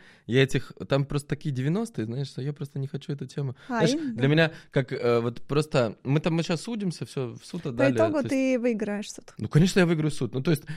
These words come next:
Speaker 1: это
Speaker 2: У
Speaker 1: просто
Speaker 2: тебя очень хорошие
Speaker 1: <clears throat>
Speaker 2: показатели.
Speaker 1: То есть, то есть представь просто, у те-, у тебя есть договор, в котором написано: "Человек А делает для человека Б вот это,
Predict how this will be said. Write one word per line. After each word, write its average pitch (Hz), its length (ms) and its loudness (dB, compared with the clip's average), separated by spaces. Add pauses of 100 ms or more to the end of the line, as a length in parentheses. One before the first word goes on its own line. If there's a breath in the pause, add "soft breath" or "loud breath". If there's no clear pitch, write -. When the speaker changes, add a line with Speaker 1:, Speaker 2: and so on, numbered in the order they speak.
Speaker 1:
это 156 180 4
Speaker 2:
У - 20 4
Speaker 1:
просто 208 220 6
Speaker 2:
тебя 254 140 8
очень 240 300 0
хорошие 240 420 -2
Speaker 1:
<clears throat> - 80 -8
Speaker 2:
показатели. - 480 0
Speaker 1:
То 185 100 8
есть, 160 180 2
то - 80 2
есть 165 140 6
представь 185 340 4
просто, 151 300 4
у 131 40 4
те-, 131 200 4
у 131 60 4
тебя 160 120 4
есть 151 100 4
договор, 151 440 4
в - 40 -14
котором 147 320 4
написано: 139 520 2 (400 soft breath)
"Человек 196 400 6
А 156 420 8 (140)
делает 175 340 6
для 147 140 6
человека 175 280 2
Б 135 440 4 (200 soft breath)
вот 139 220 2
это, 135 460 4